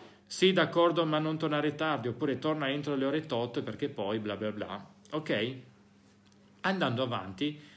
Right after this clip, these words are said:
abbiamo esteso la nostra autonomia, fino addirittura col tempo arrivare a neanche dire dove andavamo.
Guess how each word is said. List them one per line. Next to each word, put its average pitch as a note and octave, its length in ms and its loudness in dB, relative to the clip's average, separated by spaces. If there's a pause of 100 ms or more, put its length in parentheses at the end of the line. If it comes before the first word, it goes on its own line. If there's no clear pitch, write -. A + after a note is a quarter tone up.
(140)
abbiamo D#3+ 280 4
esteso D3+ 460 0
la B2 80 0
nostra A#2 240 -4
autonomia, G#2+ 800 -4 (880)
fino A3 260 4
addirittura D3 760 2 (600)
col G3 200 2
tempo B2 420 0
arrivare D3 560 2
a A2 140 0
neanche C#3 500 -2
dire A2+ 440 0
dove A2 500 -2
andavamo. G2+ 840 -4